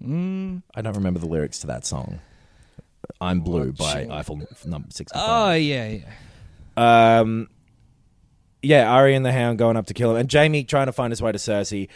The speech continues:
Speaker 2: At one point on his way up there, at some point during this, he, like, picks up a sword.
Speaker 1: Yeah.
Speaker 2: And there is still a bit of you that l-,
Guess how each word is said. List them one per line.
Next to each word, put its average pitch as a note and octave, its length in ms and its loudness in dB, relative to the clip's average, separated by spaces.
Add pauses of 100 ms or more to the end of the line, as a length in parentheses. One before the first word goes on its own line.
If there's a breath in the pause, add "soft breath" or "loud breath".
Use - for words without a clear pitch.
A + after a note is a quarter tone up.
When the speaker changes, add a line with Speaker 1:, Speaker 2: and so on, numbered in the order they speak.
(220 loud breath)
Speaker 2:
At C#3+ 80 -2
one G3+ 160 2
point A3+ 220 4
on F#3 100 2
his C#3+ 120 -2
way C3+ 140 2
up B2+ 160 0
there, A2+ 160 0
at G2+ 80 -8
some B2 220 -4
point G#2 200 -4
during G2+ 200 -4
this, F#2 120 -4
he, A2 80 -6
like, G2+ 180 -4
picks - 220 -2
up C3 120 -6
a G#2+ 40 -6
sword. G2+ 600 -2 (100)
Speaker 1:
Yeah. D3 380 2
Speaker 2:
And D3 120 -2
there D3+ 100 -2
is F3+ 200 6
still F#3 160 4
a D#3+ 40 2
bit D#3 160 2
of D3 80 0
you C3 120 0
that A#2 160 -4
l-, A2 100 -10